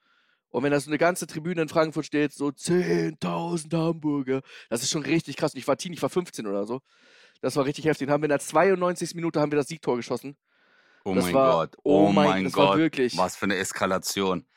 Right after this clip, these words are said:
Speaker 1: das war heftig. Und als Teenie schon, <laughs> weißt du, so Trikot aus und so, das war
Speaker 2: Aber
Speaker 1: schlecht.
Speaker 2: ich glaub, äh, dieses, diese Energie,
Speaker 1: Ja.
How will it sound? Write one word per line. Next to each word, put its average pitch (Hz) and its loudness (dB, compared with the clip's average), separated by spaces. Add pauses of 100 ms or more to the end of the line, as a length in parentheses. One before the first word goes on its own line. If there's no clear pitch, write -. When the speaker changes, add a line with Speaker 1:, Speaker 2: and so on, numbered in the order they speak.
Speaker 1:
das 127 0
war 131 2 (100)
heftig. 139 0
Und 120 -10
als 139 -2
Teenie 180 -2
schon, 131 0 (160)
<laughs> 156 -14
weißt 196 4
du, 175 -4 (560)
so - -2 (220)
Trikot - -2
aus 139 0
und 135 -16
so, 131 -2
das 127 -6
war 123 -4
Speaker 2:
Aber 107 -2
Speaker 1:
schlecht. 131 0
Speaker 2:
ich - -6
glaub, 156 0
äh, 120 2
dieses, 107 -6 (840)
diese 104 -6 (100)
Energie, 131 0 (760)
Speaker 1:
Ja. 120 -2